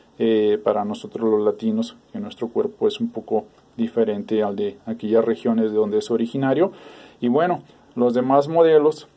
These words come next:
eh, aquí tenemos un bolo. Todos son en acero al carbón O uno, todos llevan su temple diferencial y todos van con remache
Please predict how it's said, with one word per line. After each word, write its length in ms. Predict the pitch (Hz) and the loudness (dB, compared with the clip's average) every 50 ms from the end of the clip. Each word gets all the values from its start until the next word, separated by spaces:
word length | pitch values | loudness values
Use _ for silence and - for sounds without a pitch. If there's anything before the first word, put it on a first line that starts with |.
| _ _ - | _ _ -4
eh, 680 | 123 120 117 117 117 113 113 113 113 110 110 110 110 113 | 0 2 2 4 4 6 6 6 4 4 4 2 2 0
aquí 180 | 117 - 123 | -2 -6 -4
tenemos 500 | 120 131 131 131 127 123 127 127 123 - | -2 0 0 0 -2 -4 -4 -6 -6 -6
un 160 | 131 123 123 | -6 -2 2
bolo. 400 | 117 120 123 131 147 185 240 233 - - - _ _ _ _ _ _ _ _ _ _ _ _ _ _ _ - - - - - _ _ | 4 4 4 4 4 2 2 0 -4 -10 -20 _ _ _ _ _ _ _ _ _ _ _ _ _ _ _ -20 -20 -20 -20 -20 _ _
Todos 400 | - 151 170 170 202 202 202 - - | 6 6 6 6 6 2 2 -2 -10
son 260 | - - 147 160 160 - | -6 -4 -4 -4 -6 -6
en 160 | - 131 123 123 | -6 -4 -2 0
acero 320 | 120 120 - 127 127 139 | 0 2 2 4 4 4
al 120 | 147 139 | 4 2
carbón 420 | - 127 117 113 117 131 135 131 - - - | 2 2 2 2 2 0 -2 -4 -10 -6 -2
O 100 | 143 131 | 0 2
uno, 500 | 127 123 120 120 123 123 139 180 220 196 - - | 2 2 2 0 0 0 0 -2 -2 -4 -4 0
todos 260 | - 139 151 170 175 | 2 4 6 4 4
llevan 300 | 147 135 135 135 151 156 | 4 2 2 2 2 0
su 100 | 139 - | -4 -6
temple 380 | - - 123 113 117 - 139 123 | -6 -4 -2 -2 -2 0 0 0
diferencial 800 | 120 117 - - 104 104 101 98 - - 120 120 135 165 190 - - - - _ - - - - - - - _ _ _ _ _ _ - | 0 0 0 -2 -2 -2 -2 -6 -6 -4 0 0 0 0 -2 -6 -12 -18 -20 _ -20 -20 -20 -20 -20 -20 -20 _ _ _ _ _ _ -4
y 340 | 170 180 196 220 226 226 - _ _ _ _ _ _ _ _ _ | -2 0 0 0 0 -2 -6 _ _ _ _ _ _ _ _ _
todos 320 | - 139 131 135 151 147 127 | 0 2 4 4 4 4 4
van 220 | 127 127 127 131 | 2 2 2 2
con 140 | 131 131 123 | 0 -2 0
remache 1000 | 127 123 113 110 110 110 110 - - 127 120 117 113 107 104 101 98 - - | 0 0 0 0 -2 -2 -4 -4 -2 0 2 2 2 2 2 2 2 0 -2